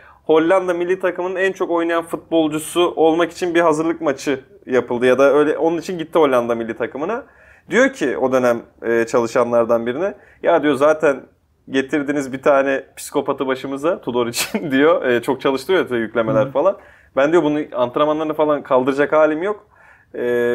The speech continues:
Speaker 1: beni zaten, e, Los Angeles'tan istiyorlar. Ben gideceğim," diyor, "şuraya da gidip geleceğim," diyor, Alanya maçına sonra.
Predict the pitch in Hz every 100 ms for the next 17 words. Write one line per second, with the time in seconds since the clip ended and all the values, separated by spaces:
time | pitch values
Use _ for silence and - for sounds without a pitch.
0 | 87 151 156 156 151 151 123 120 - 113
1 | 117 123 151 147 139 135 131 135 - 202
2 | 175 202 - _ _ _ _ 160 196 202
3 | 190 196 214 175 185 185 180 185 180 160
4 | 165 170 165 165 165 131 120 123 120 113
5 | 107 - 107 113 107 107